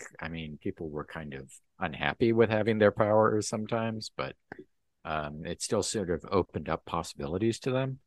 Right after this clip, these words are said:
Now it seems like the curtain is getting darker <laughs> and, like, powers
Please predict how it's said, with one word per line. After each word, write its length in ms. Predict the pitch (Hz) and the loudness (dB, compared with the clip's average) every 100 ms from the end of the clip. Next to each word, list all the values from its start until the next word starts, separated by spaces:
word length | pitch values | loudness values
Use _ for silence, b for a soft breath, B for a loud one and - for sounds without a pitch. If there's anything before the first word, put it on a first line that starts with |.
| b b b b _ | b b b b _
Now 240 | 104 131 131 | 6 8 8
it 120 | - | 6
seems 420 | 123 110 - - - | 2 2 -2 -6 -2
like 240 | 92 - | 0 0
the 80 | 87 | -4
curtain 420 | - 110 98 82 80 | 2 6 6 2 -4
is 140 | 73 | -4
getting 580 | - 87 82 76 71 71 _ _ _ _ _ _ _ _ - | -2 -2 -2 -6 -8 -12 _ _ _ _ _ _ _ _ 4
darker 560 | 85 87 - 98 71 - | 8 8 10 8 8 4
<laughs> 80 | - | 2
and, 160 | 101 - - | -2 0 0
like, 300 | 92 90 - b b b b - | 2 2 -4 b b b b 4
powers 600 | 85 98 127 131 - | 8 12 12 10 8